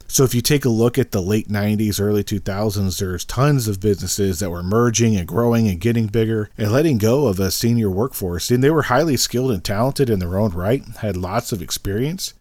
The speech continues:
uh, but they were just letting them go because it was too costly to keep them, and they could hire two or three other people to do the same job that they were paying one person to do, uh, at a, at a lesser rate.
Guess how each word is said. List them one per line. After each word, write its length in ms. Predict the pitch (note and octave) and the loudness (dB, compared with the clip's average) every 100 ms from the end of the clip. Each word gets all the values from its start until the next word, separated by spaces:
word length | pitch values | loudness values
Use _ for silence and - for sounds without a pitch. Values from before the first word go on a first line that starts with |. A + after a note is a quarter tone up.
| _ - | _ -4
uh, 100 | G2+ | -2
but 140 | A2 | 2
they 100 | C#3+ | 2
were 100 | G3+ | 2
just 200 | G3+ - | 2 0
letting 180 | F3+ C#3 | 0 0
them 60 | |
go 180 | D#3 F3 | 0 0
because 380 | F#2+ G2+ A#2+ G#2 | -2 0 0 0
it 100 | B2 | 0
was 400 | A#2 A2+ G#2 - | 2 0 -2 -6
too 220 | - E3 | -2 -2
costly 840 | - - D3+ D3+ - A#2 E2+ F#2+ G2+ - - - - | -2 -4 -4 -4 -6 -4 -2 -4 -4 -8 -14 -16 -10
to 100 | G2 | -6
keep 260 | C3+ D3+ | -4 -4
them, 320 | - D#2+ E2+ - | -6 -6 -6 -4
and 140 | A2+ B2 | 0 2
they 80 | C3 | 2
could 120 | C3+ | 2
hire 260 | C3 B2+ A2+ | 4 4 2
two 200 | D#3+ D#3 | 2 2
or 60 | |
three 220 | C#3 C#3 | 0 2
other 180 | C3+ A#2 | 2 2
people 600 | - B2+ A#2+ F2 E2+ F#2+ - | 0 -2 -2 -4 -6 -8 -8
to 100 | - | -2
do 120 | G#2 G2+ | 0 2
the 160 | G2+ | 0
same 360 | - A#2+ B2 C3 | 0 0 2 2
job 360 | B2+ G#2 F2+ | 2 2 0
that 100 | G2+ | -4
they 80 | G#2 | -2
were 100 | F#2+ | -2
paying 360 | - G#2 F2+ F2+ | 0 -2 -2 0
one 220 | G2+ G2+ | 0 0
person 420 | - F#2+ - F2+ | -2 -6 -6 -6
to 40 | D#2+ | -6
do, 240 | D#2 - - _ _ - | -10 -10 -16 _ _ -10
uh, 320 | E2 D#2 D#2+ - | -6 -6 -8 -8
at 120 | A2 F#2+ | -6 -4
a, 140 | G2 | -4
at 120 | A2 | -4
a 40 | G2+ | -2
lesser 380 | F#2 F#2 F#2 E2 | -2 -4 -4 -6
rate. 220 | D#2 | -12